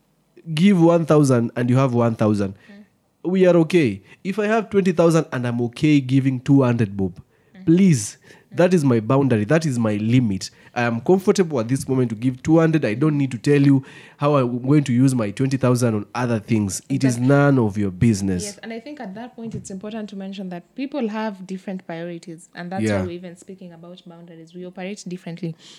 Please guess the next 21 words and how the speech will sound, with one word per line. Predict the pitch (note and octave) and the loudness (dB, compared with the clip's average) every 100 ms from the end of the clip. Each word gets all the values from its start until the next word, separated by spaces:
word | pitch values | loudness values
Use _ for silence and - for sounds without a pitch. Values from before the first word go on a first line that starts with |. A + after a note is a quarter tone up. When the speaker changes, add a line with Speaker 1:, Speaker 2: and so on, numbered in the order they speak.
| - - | -16 -6
Speaker 2:
And | G#3 | -4
when | G#3+ | -2
you | G#3+ | -4
talk | C4 | -8
about | G#3 A3 | -10 -12
financial | - F3+ F3+ F#3+ G#3 G3+ F3+ | -12 -14 -12 -14 -14 -14 -12
boundaries, | E3+ F3+ F#3+ E3+ E3+ F3 - _ _ _ | -12 -12 -10 -12 -12 -16 -20 _ _ _
one, | G3 G#3+ F#3 F#3 | -10 -10 -10 -12
two | B3+ | -14
things, | - F#3+ E3 E3+ | -12 -14 -14 -16
people | - A#3 A3+ | -14 -8 -6
have | F#3 F#3 F3 | -6 -8 -8
different | E3+ - E3 D#3+ - _ _ - | -10 -10 -10 -12 -16 _ _ -10
priorities. | E3+ D#3 D#3 D3+ - - G3+ | -8 -6 -8 -10 -16 -20 -12
Maybe | G3 B3 A#3 | -8 -6 -6
the, | G3+ F3 - | -8 -10 -10
watu | F#3+ F#3+ G3 | -12 -12 -14
wengine | G#3 A3+ | -12 -12
priorities | A3 F#3 F3 F3 F3 F3+ | -12 -14 -14 -16 -18 -16
zao | F#3 G3+ G#3 | -14 -12 -12
ni | F#3+ | -14